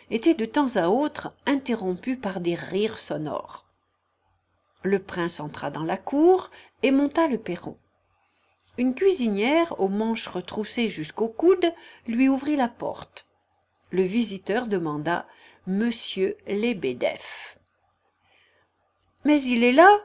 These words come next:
répondit-elle en montrant du doigt le salon. Cette pièce, tapissée d'un papier bleu foncé, était meublée convenablement et même avec une certaine prétention,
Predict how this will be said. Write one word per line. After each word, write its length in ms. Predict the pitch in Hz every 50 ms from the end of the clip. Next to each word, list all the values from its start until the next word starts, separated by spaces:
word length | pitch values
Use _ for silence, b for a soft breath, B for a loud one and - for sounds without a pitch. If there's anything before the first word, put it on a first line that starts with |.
| - _ _ _ _ _ _ _ -
répondit-elle 960 | - - 185 185 - 196 185 165 170 - _ - 185 196 208 226 220 185 180 B B B B B B -
en 100 | 196 190
montrant 440 | 196 220 240 240 - - 269 262
du 160 | 226 185 196 180
doigt 340 | 185 196 214 220 233 233
le 200 | 214 180 165 - -
salon. 440 | - - - 202 180 160 156 143 139 - _ _ _ _ _ _ _ _ _ _ _ _ _ _ _ _ _ - _ -
Cette 380 | - - 285 285 285 - - -
pièce, 580 | - - 202 214 262 311 320 - - - - _ _ _ _ _ -
tapissée 500 | 202 196 196 - 220 220 - - 262 208
d'un 180 | 170 160 175
papier 360 | 170 202 202 202 - - 202
bleu 200 | 180 160 160 170
foncé, 580 | 170 - - 208 214 208 - - 294 302 320 b b b b b b b b
était 260 | 247 247 - 311 302
meublée 340 | 269 294 294 254 277 311 339
convenablement 960 | 339 - 320 302 294 294 285 294 285 233 247 254 240 214 196 185 180 185 185 b b b b b _ -
et 200 | - 233 220 214
même 360 | 208 208 226 240 247 233 233
avec 280 | 220 190 208 202 202 214
une 120 | 196 190
certaine 400 | - - 202 - - 220 202 196
prétention, 680 | - - 185 185 - 220 233 226 - - 208 175 160